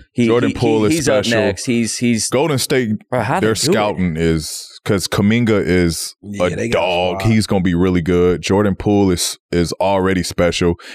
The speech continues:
Speaker 2: And I gotta shout out Jordan Poole because I didn't see, I didn't see the vision from year one to year two.
Speaker 1: Okay.
Speaker 2: Like, if you ask me,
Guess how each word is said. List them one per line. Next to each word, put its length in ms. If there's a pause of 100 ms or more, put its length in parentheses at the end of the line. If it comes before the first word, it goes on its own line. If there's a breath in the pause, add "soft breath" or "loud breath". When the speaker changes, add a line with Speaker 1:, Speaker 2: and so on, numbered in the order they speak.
(120)
Speaker 2:
And 80
I 60
gotta 180
shout 220
out 140
Jordan 260
Poole 200
because 220
I 120
didn't 160
see, 380 (140)
I 100
didn't 160
see 160
the 100
vision 520 (200)
from 220
year 300
one 380
to 140
year 280
two. 360 (200)
Speaker 1:
Okay. 480 (560)
Speaker 2:
Like, 260
if 160
you 160
ask 320
me, 360